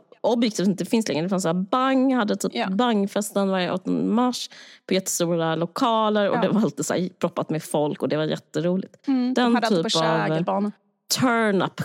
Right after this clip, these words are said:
Speaker 1: händer inte längre. Jag, jag hade faktiskt ett gig på åttonde mars, så att det stämmer, alltså,
Speaker 2: Ja.
Speaker 1: för, förstår du, det kanske är så här li-, lite mini.
Speaker 2: Ja, men det, det finns lite mindre
Speaker 1: Ja.
Speaker 2: gigs, men
Speaker 1: Mm.
Speaker 2: också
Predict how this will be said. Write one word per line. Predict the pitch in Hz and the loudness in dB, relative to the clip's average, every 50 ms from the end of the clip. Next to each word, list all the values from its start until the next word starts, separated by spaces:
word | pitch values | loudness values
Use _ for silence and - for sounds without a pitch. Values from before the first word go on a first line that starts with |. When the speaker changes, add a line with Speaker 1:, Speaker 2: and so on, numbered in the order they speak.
| - | -4
Speaker 1:
händer | - 185 - 214 226 269 269 226 208 165 151 151 | -4 -2 0 0 2 2 2 2 2 2 2 0
inte | 170 - | 0 0
längre. | - 147 - - - | -2 -4 -2 0 0
Jag, | 202 247 294 302 - - | 2 2 2 0 -2 -2
jag | - - 233 254 | -2 -2 0 2
hade | 254 240 - | 0 0 0
faktiskt | 196 208 208 - | -2 -2 0 0
ett | - 202 - | -2 -2 -2
gig | - 147 202 214 214 - 247 247 | -4 -2 -2 -2 0 0 0 0
på | - - | 2 0
åttonde | - 202 - 190 196 185 | 0 0 0 2 2 2
mars, | 208 190 190 - | 2 0 0 -2
så | - - 214 | -2 -2 -2
att | 208 - - - - - - - | -2 -4 -6 -14 -16 -14 -6 -2
det | - 233 | -2 0
stämmer, | - - 220 208 208 208 - | 2 2 2 2 0 0 -2
alltså, | - 214 - 208 196 190 185 | -2 0 0 0 0 0 0
Speaker 2:
Ja. | - 269 269 | 0 0 2
Speaker 1:
för, | 262 | 2
förstår | - 196 196 - 190 160 | 0 0 0 0 0 2
du, | |
det | 170 190 | 2 0
kanske | 202 202 185 - | 0 0 -2 -2
är | 180 | -2
så | 185 - | 0 0
här | 175 180 | 2 2
li-, | 185 190 185 - - - - - | 2 2 0 0 -2 -4 -4 -4
lite | - - - - 170 180 190 180 180 165 160 - - 170 | -2 -4 -2 -2 0 0 2 2 0 -2 -2 -4 -2 0
mini. | 175 180 180 185 180 175 170 170 | 2 2 2 2 0 0 0 2
Speaker 2:
Ja, | 147 | 2
men | 143 294 | 2 2
det, | - | 0
det | 254 247 320 | 0 -2 -2
finns | - - 320 330 330 - | 0 0 0 0 0 -2
lite | 277 269 - 254 | -2 0 0 0
mindre | 247 262 262 277 294 302 311 302 285 294 285 254 254 | 2 2 2 2 2 2 2 2 0 0 0 0 0
Speaker 1:
Ja. | 240 - | -2 -2
Speaker 2:
gigs, | 220 214 208 196 - - | -4 -4 -4 -4 -2 -2
men | 208 196 214 | -2 0 2
Speaker 1:
Mm. | 208 208 208 | 2 2 2
Speaker 2:
också | 196 208 254 233 | 2 2 0 -2